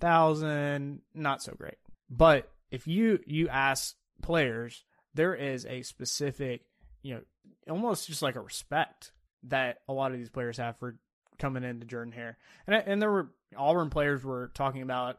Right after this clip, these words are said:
"We need to do a better job because we have that awesome environment of winning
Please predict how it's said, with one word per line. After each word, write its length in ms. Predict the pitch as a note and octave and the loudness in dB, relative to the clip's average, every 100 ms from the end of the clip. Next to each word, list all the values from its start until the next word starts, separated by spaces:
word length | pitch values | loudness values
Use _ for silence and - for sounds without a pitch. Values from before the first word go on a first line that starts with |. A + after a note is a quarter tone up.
| - | -12
"We 280 | C3+ D3 F3 | -6 -4 0
need 400 | D#3+ D3+ C#3+ - | 0 0 -2 -6
to 140 | C#3 | -6
do 160 | C3 C#3 | -4 -4
a 60 | A#2+ | -2
better 260 | C3+ B2+ | -2 -2
job 480 | A#2 C3 B2 B2 B2+ - _ _ - | -4 -4 -4 -6 -10 -16 _ _ -6
because 260 | D3 B2+ | -2 -2
we 100 | B2+ | -2
have 260 | C3 F3+ D3+ | 4 4 4
that 160 | C3+ | -2
awesome 360 | C3+ C3 - C3 | -2 -2 -4 -10
environment 460 | B2 A#2+ A#2+ A#2+ - - _ - | -8 -8 -8 -10 -14 -20 _ -4
of 220 | C3+ B2 | -2 -2
winning 640 | B2 D3+ E3 C#3 B2 A#2+ | -2 2 2 0 -2 -8